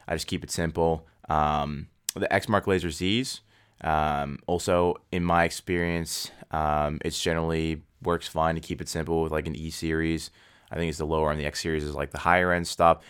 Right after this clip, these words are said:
I've seen E series hold up great, um, unless you're doing, like, insane hours, um, or you're just on really rough terrain all the time. Uh, Skag, Toro, really any of the other brands, they seem to have some pretty solid machines as well.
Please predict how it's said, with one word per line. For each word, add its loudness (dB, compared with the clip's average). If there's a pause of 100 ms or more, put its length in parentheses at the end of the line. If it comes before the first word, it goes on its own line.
(160)
I've 0
seen -6
E -2
series -2
hold -2
up -8
great, -2 (340)
um, 2
unless -2
you're -4
doing, -2
like, -2 (300)
insane 2
hours, 4 (220)
um, -2
or 4
you're 0
just -4
on 0
really 2
rough 0
terrain 0
all 4
the 0
time. 2 (360)
Uh, 4
Skag, 4
Toro, 6
really 4 (260)
any 0
of 2
the 4
other 2
brands, 2
they -4
seem -6
to -4
have 2
some -8
pretty -6
solid 0
machines -4
as -2
well. 0